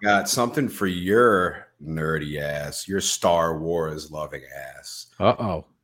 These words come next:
Speaker 1: Um, I wanna share my screen with you, but I don't know how exactly 'cause I'm still new to this, but,
Speaker 2: <laughs>
Speaker 1: like,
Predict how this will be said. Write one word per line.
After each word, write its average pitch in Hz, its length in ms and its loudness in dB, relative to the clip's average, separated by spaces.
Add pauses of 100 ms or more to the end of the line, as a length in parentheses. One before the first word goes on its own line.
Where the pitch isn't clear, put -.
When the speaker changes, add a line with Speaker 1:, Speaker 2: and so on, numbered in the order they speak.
Speaker 1:
Um, 101 360 -2
I 110 120 -6
wanna 156 440 -4
share 165 460 0
my 135 180 -2
screen 120 500 -4
with 147 200 -6
you, 156 320 0
but 113 160 0
I 98 80 -2
don't 113 220 -2
know 85 380 -6
how 104 560 0
exactly 147 580 0
'cause 131 180 -6
I'm 95 120 -4
still 107 300 -4
new 98 300 -2
to 113 180 2
this, - 200 4
but, - 720 0 (100)
Speaker 2:
<laughs> - 20 -12
Speaker 1:
like, 123 340 4